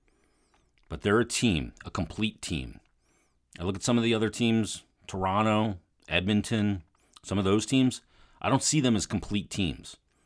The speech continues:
Toronto a little more so this year. They've done a lot better keeping the puck out of their net.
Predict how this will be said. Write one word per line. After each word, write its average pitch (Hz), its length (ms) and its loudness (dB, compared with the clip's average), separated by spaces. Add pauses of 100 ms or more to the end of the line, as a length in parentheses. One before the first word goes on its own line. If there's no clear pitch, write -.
(340)
Toronto 151 360 0
a - 20 2
little 113 200 4
more 95 160 2
so 92 160 2
this 78 220 -2
year. 62 160 -8
They've 67 160 -10
done 85 120 -4
a 76 80 -2
lot 82 180 0
better 78 220 -4
keeping 80 260 -8
the 73 80 -6
puck - 220 -8
out 67 120 -6
of 67 60 -10
their 65 100 -10
net. 65 260 -10